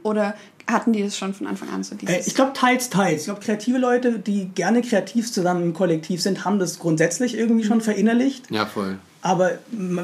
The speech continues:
Speaker 2: so wie man's kennt, in Corporate-Strukturen wissen nicht alle darüber
Speaker 1: Ja,
Speaker 2: Bescheid.
Speaker 1: voll, vor allem in Angestelltenverhältnissen ist es ja voll oft so, dass man einfach diesen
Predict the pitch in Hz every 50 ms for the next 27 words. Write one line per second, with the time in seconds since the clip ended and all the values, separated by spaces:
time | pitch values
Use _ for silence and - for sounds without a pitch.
0 | 175 175 180 185 180 190 190 175 175 170 160 - 190 196 190 175 165 160 156 170
1 | 165 160 185 175 - - - 170 160 160 - 175 170 165 160 156 156 - 165 160
2 | 156 - 131 139 135 135 131 123 123 127 131 123 - - 226 - - 320 330 330
3 | - - - 233 269 277 262 254 214 180 220 247 254 262 - - 240 233 233 233
4 | - 233 226 226 226 - 240 240 240 226 - 220 226 220 220 220 220 - 214 214
5 | 220 226 233 233 226 - - 233 226 220 214 220 202 - 226 220 - - - -
6 | 214 214 226 220 214 208